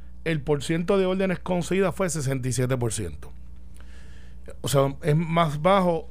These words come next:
que el nacional, eh, en un sistema jurídico muy parecido. Mi experiencia como, como abogado en la práctica privada era, eh, que muchos de estos casos llegan y los amigos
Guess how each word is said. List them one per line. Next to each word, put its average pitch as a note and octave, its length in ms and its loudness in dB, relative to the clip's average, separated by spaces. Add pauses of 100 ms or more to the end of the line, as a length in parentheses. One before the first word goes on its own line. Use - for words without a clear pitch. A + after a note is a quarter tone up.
que D3 100 -4
el C3+ 100 -2
nacional, C#3+ 600 2 (300)
eh, B2+ 260 0
en B2+ 100 2
un A#2+ 80 2
sistema D3 380 2
jurídico D#3 400 2
muy C#3 140 0
parecido. A#2+ 420 -2 (1500)
Mi E3 220 4
experiencia G3 640 4
como, E3 500 2 (340)
como D#3+ 200 -2
abogado D#3 480 2
en D3+ 80 0
la C#3 100 0
práctica D3 380 -2
privada D#3+ 460 4
era, C3 260 2 (840)
eh, C#3+ 340 0
que D3+ 120 0
muchos D#3 340 0
de F#3 60 2
estos F3 240 -2
casos E3+ 600 0 (100)
llegan D3 500 2 (500)
y D#3+ 100 0
los D3+ 160 4
amigos D#3 680 4